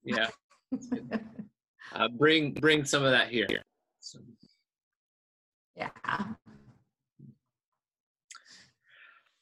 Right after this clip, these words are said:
Speaker 1: Well, friends, it's, um, really good to see you, and thanks for your thoughts. Um,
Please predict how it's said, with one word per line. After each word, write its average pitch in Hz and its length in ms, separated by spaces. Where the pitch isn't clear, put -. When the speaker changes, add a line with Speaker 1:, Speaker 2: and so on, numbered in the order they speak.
Speaker 1:
Well, 147 160
friends, 143 380
it's, - 500
um, 110 360
really 127 180
good 120 160
to 117 60
see 117 260
you, 110 260
and 107 160
thanks 123 260
for 110 520
your 110 160
thoughts. - 800
Um, 98 320